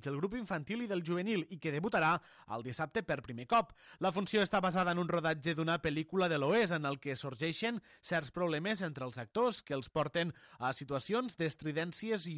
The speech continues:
humor, molt d'humor. Després d'un descans entre actes serà el torn de Besos, representada pel grup d'adults. L'actuació d'aquesta obra estava programada per la Candelera, però a causa d'assumptes personals per part d'un dels actors es va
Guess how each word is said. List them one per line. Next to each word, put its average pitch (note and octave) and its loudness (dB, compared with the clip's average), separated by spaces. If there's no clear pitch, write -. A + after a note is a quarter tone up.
humor, G3 0
molt D#3+ 0
d'humor. A2 -8
Després F3 -2
d'un E3+ 0
descans D#3 -2
entre D3 -2
actes D3+ 0
serà E3 2
el D#3 -2
torn F3 2
de D3 -8
Besos, G3+ 2
representada C#3+ -2
pel D#3 0
grup E3+ 2
d'adults. C#3 -2
L'actuació C3+ 0
d'aquesta D#3+ 0
obra D#3+ 4
estava F3 0
programada E3+ 2
per F3+ 2
la D#3 0
Candelera, C#3+ -2
però D#3 2
a - -8
causa D#3 0
d'assumptes D#3 -2
personals D#3+ -2
per A#2+ -8
part C#3+ -2
d'un E3 0
dels B2 -2
actors F#3 0
es C3 -6
va D3+ 6